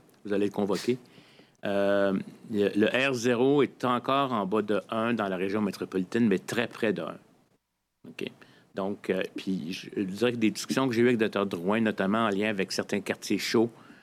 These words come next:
dans le nord de Montréal, démontraient qu'une tendance à la baisse de la transmission communautaire.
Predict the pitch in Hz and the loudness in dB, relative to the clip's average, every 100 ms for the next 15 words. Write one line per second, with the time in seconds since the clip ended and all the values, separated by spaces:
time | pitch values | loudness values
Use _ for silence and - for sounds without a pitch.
0 | - _ - 104 101 101 101 104 104 107 | -20 _ -6 -2 0 2 2 2 2 0
1 | 98 95 92 101 92 95 104 120 117 117 | -2 -2 0 2 2 2 0 0 -2 -6
2 | - - _ 107 104 101 95 120 120 101 | -14 -20 _ 2 4 2 2 2 2 0
3 | - 107 98 107 110 110 90 92 101 107 | 0 -2 0 2 0 0 0 2 2 0
4 | 101 98 - 95 - 90 101 101 90 87 | 0 -4 -4 -6 -6 -4 -2 -2 -2 -2
5 | 85 - | -6 -8